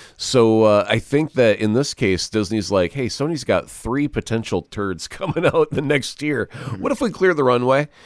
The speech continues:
Speaker 1: and just let them shit the bed and we'll just take over after that?"
Speaker 2: Hmm.
Speaker 1: This is really kind of almost confounding. I swear that
Speaker 2: Hmm.
Speaker 1: they had released another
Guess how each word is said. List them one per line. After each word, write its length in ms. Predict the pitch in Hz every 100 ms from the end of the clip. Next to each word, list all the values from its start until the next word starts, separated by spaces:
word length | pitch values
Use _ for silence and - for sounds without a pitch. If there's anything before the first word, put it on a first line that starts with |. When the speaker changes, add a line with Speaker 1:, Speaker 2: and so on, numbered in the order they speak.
| - -
Speaker 1:
and 120 | 170
just 200 | 160 156
let 180 | 151 135
them 120 | 127
shit 280 | 113 1017 1017
the 60 | 95
bed 240 | 110 104
and 80 | 98
we'll 100 | 98
just 220 | 90 -
take 220 | 101 87
over 340 | 90 85 85 82
after 300 | 78 - 82
that?" 300 | 85 95 - _ _ - -
Speaker 2:
Hmm. 520 | 123 78 78 139 139
Speaker 1:
This 240 | 175 226
is 180 | 190 143
really 240 | 131 123 110
kind 260 | 120 107
of 160 | 98 -
almost 380 | 107 104 98 -
confounding. 560 | 95 - 107 107 85 -
I 140 | 104
swear 680 | 104 - - - 160 160 127
that 280 | 110 92 - -
Speaker 2:
Hmm. 300 | - 92 82 101
Speaker 1:
they 400 | 101 120 113 110
had 160 | 113 104
released 500 | 107 104 110 - -
another 760 | 101 98 107 117 117 110 98